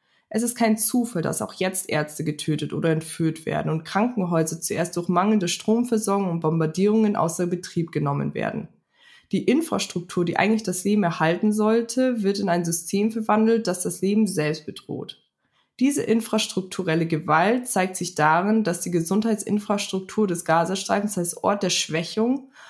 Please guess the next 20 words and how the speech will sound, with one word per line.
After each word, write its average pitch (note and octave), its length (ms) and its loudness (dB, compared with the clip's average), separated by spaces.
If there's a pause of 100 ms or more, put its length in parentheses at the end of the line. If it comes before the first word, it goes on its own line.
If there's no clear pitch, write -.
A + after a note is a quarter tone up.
(140)
und G3 140 0
schließlich B3 360 0
des A3 180 0
Zusammenbruchs E3 920 0
ausgewählt D#3 800 -2
wird. - 380 -8 (640)
Schließlich B3+ 540 0
ist - 180 -2
die F#3+ 60 2
langfristige G3+ 720 2
Aushöhlung F3+ 580 0
der E3+ 80 2
Gesundheitsinfrastruktur F#3+ 1300 0
des E3 160 -4
Gazastreifens E3+ 800 0
ein F3 240 0
wesentliches A3+ 540 2
Symbol E3+ 360 2
für F#3+ 140 -6
Israel, D#3 800 -2